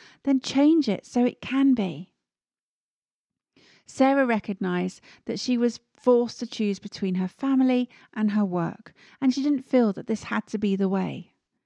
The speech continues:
Bucking the trend, she chose her own path. She designed a life without compromise, where she could raise her daughter and work in an industry she loved, but on her own terms. How often do you follow the trend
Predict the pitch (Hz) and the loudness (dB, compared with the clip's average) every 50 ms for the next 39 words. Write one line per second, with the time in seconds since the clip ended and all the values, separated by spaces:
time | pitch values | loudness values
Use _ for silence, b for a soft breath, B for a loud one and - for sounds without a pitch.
0 | _ _ _ _ _ _ _ - 269 269 - - 285 269 262 262 - - 233 214 | _ _ _ _ _ _ _ 0 0 0 2 4 4 4 4 4 2 2 0 2
1 | 214 214 208 214 - b b b b - - 269 247 - - 247 233 233 240 226 | 2 2 0 0 -2 b b b b -10 -8 -8 -6 0 2 4 4 4 4 2
2 | - 247 226 214 202 208 214 208 196 - 202 196 185 156 175 - _ _ b b | 0 0 0 2 2 2 0 0 -2 -2 -4 -4 -4 -4 -6 -10 _ _ b b
3 | b b b - 247 220 247 226 254 247 254 277 285 277 277 254 226 214 208 214 | b b b -6 -2 -2 0 2 2 4 4 4 4 4 4 4 2 2 2 0
4 | 208 - - 208 208 202 - - - - 214 196 - 202 180 180 170 175 180 - | 0 -2 -2 -2 -2 -2 -2 -2 -2 -2 -2 -2 -2 -4 -4 -2 -2 -2 -4 -6
5 | B B B B B - 233 226 - 262 - 262 220 214 220 247 247 254 269 262 | B B B B B -4 -4 -2 -4 -4 -4 -4 -2 0 2 2 2 2 2 0
6 | - 277 262 - 220 208 202 196 - - 196 190 b b b b b - 269 294 | -2 -4 0 0 0 2 2 0 -2 -2 -4 -4 b b b b b 0 2 4
7 | 302 285 269 277 269 269 262 - 247 233 226 226 240 233 233 240 220 - - 214 | 4 6 6 6 4 4 2 2 2 2 4 4 4 4 4 2 0 -2 -2 -2
8 | 196 - 226 208 202 196 180 165 160 - - b b b b b _ - - - | -2 -2 -2 0 0 0 -2 -2 -6 -8 -16 b b b b b _ -14 -10 -4
9 | - 226 220 214 196 214 220 220 - - - 214 220 214 220 208 208 202 - - | -2 -2 0 0 2 2 0 0 0 0 2 4 4 4 4 4 2 0 -2 -2
10 | 208 208 208 202 190 180 170 175 180 185 - - - - _ _ _ _ _ _ | 0 0 2 2 0 0 -2 -4 -8 -10 -14 -18 -20 -20 _ _ _ _ _ _
11 | _ _ _ _ _ _ b b b b b b b - 285 311 320 311 294 277 | _ _ _ _ _ _ b b b b b b b 0 2 4 4 4 2 2
12 | - - 226 196 196 196 b b b b b - 247 262 269 254 - - 247 240 | -2 -2 -2 -2 -2 -4 b b b b b 0 2 2 2 2 2 2 4 4
13 | 233 226 220 233 - - 220 202 185 175 170 170 175 | 4 4 2 0 -2 -2 -2 -2 0 -2 -2 -4 -6